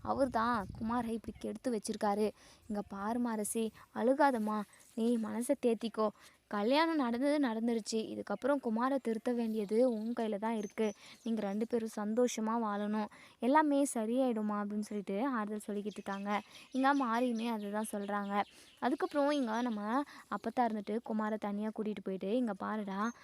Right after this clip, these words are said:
லவ் பண்ணீங்க. ஏதோ, அ, ஏதோ ஒரு சுச்சுவேஷன்னால உங்க ரெண்டு பேருக்கும் கல்யாணம் நடந்து நீங்க ரெண்டு பேரும் ஒரே வீட்ல இருக்கிறீங்க.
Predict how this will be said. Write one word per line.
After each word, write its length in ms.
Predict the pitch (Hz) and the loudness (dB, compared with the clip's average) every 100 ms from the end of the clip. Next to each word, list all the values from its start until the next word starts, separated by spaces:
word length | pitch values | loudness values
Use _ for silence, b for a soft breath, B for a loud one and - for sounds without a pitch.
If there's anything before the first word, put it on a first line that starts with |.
| B B | B B
லவ் 380 | - 214 214 247 - | -2 0 2 0 2
பண்ணீங்க. 320 | 285 233 208 214 220 B B B | 0 0 0 0 -2 B B B
ஏதோ, 360 | 233 226 262 277 | 0 4 4 2
அ, 120 | 214 208 208 - 208 | 0 -2 -4 -10 -8
ஏதோ 220 | 202 233 | -4 2
ஒரு 400 | 285 277 233 214 | 4 4 2 -2
சுச்சுவேஷன்னால 720 | 226 220 254 254 240 226 202 | -4 -6 0 0 0 -2 -2
உங்க 160 | 233 247 | -2 0
ரெண்டு 240 | 214 208 | -2 -4
பேருக்கும் 280 | 214 240 262 | -4 -4 -4
கல்யாணம் 400 | 233 208 226 240 | -4 -2 0 0
நடந்து 360 | 226 202 202 220 | 0 -2 -2 0
நீங்க 520 | 262 240 214 208 202 | 0 0 -2 -2 -2
ரெண்டு 300 | 196 208 240 | 0 2 2
பேரும் 280 | 247 220 233 | 4 2 2
ஒரே 260 | 226 226 254 | 2 4 2
வீட்ல 280 | 240 226 | 0 2
இருக்கிறீங்க. 500 | 226 208 202 208 202 | 0 0 -4 -6 -2